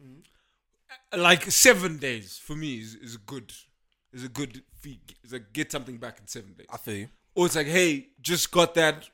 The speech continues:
Speaker 2: We'll look at it
Speaker 1: Yeah,
Speaker 2: this
Speaker 1: right.
Speaker 2: weekend."
Speaker 1: Let's communicate. Let's talk
Speaker 2: Great.
Speaker 1: about it.
Speaker 2: Now, bro, I was sending smoke signals, a ra-,
Speaker 1: <laughs>
Speaker 2: bro, a raven, a
Speaker 1: Morse
Speaker 2: carrier
Speaker 1: code,
Speaker 2: pigeon,
Speaker 1: <laughs> everything.
Speaker 2: Morse code. I sent a telegram,
Speaker 1: Yeah,
Speaker 2: not
Speaker 1: yeah.
Speaker 2: the app.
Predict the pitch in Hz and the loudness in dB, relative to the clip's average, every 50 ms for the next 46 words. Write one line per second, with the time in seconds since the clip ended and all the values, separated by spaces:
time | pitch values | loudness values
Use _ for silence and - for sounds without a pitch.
0 | _ _ 139 139 151 170 185 175 - 175 165 160 147 135 - _ _ 147 143 147 | _ _ -6 -4 0 2 2 2 2 2 0 0 0 -2 -8 _ _ -4 -4 -2
1 | 170 160 165 165 165 - - 165 196 151 - 135 120 220 - - 370 381 415 427 | 2 6 8 8 8 8 6 2 0 -2 -4 -4 -6 -6 -4 -6 -2 0 2 2
2 | - 330 208 - - - 196 - - - 277 247 160 156 135 - - - _ _ | 2 0 -6 -8 -12 -16 -20 -20 -18 -16 -8 -4 -2 -2 -2 -2 -6 -12 _ _
3 | _ _ _ _ _ _ _ 208 294 339 339 294 277 403 494 - - - _ _ | _ _ _ _ _ _ _ 2 6 6 8 8 6 4 0 -6 -14 -18 _ _
4 | - 349 359 359 349 320 - - _ _ - 302 311 294 247 - 294 285 254 214 | -2 0 0 0 -2 -4 -8 -14 _ _ 2 4 4 4 2 0 -2 -4 -4 -4
5 | 202 196 175 - 240 254 240 233 - - 247 214 233 233 233 233 220 - - _ | -6 -6 -8 -6 -4 -4 -2 -2 -2 -2 -2 -4 -4 -6 -8 -8 -10 -14 -18 _
6 | _ 196 196 - - - - 294 254 233 247 240 247 - - - 254 - - - | _ 6 6 6 6 8 8 8 8 10 8 6 6 6 6 4 4 4 2 0
7 | 254 202 208 202 185 170 165 175 214 247 247 220 196 226 233 233 233 226 226 233 | 0 0 0 2 0 0 2 4 6 6 6 6 6 4 4 4 4 2 -2 -6
8 | 226 - 233 254 - - - - 165 - 156 165 202 208 226 - 240 240 - 220 | -8 -10 -10 -10 -8 -10 -10 -10 -6 -2 6 10 10 12 12 10 8 8 8 8
9 | 202 202 214 208 202 220 247 233 233 233 233 240 285 262 - 262 - - 262 247 | 8 8 8 8 6 6 8 8 8 8 8 8 6 8 8 8 8 8 8 6
10 | 247 208 202 214 247 247 240 - - - 262 262 247 247 - 302 - - 508 508 | 6 2 -2 -2 0 0 0 0 -2 0 0 0 0 2 0 0 0 0 0 -2
11 | 508 220 - 330 339 330 294 - 240 208 180 151 220 233 269 254 285 302 349 453 | -4 0 4 6 8 8 8 8 8 6 6 6 6 6 8 8 8 8 8 8
12 | 453 - - 294 233 - - - - | 8 10 10 8 8 6 4 -4 -10